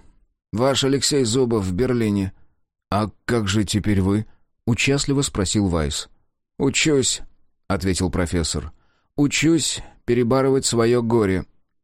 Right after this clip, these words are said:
Посмотрел на потолок, видимо, не желая встречаться глазами с Вайсом, сказал: «Зубов командует военнопленными, которых присылают из лагерей для разборки развалин после бомбёжек.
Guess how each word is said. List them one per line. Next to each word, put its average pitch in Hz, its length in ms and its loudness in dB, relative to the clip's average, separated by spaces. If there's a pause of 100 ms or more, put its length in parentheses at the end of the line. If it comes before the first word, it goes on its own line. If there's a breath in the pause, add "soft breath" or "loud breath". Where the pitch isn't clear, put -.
(200)
Посмотрел 113 480 0
на 117 120 0
потолок, 123 460 0
видимо, 101 320 2
не 101 120 0
желая 110 340 0
встречаться 92 580 -4
глазами 87 480 0
с - 140 -4
Вайсом, 104 400 -2
сказал: 82 520 -4 (800)
«Зубов 139 440 0
командует 143 600 2
военнопленными, 123 1040 0 (200)
которых 120 420 -2
присылают 120 580 0
из 107 140 0
лагерей 120 580 0 (360 soft breath)
для 123 200 2
разборки 135 520 0
развалин 131 600 0
после 117 360 0
бомбёжек. 104 720 -2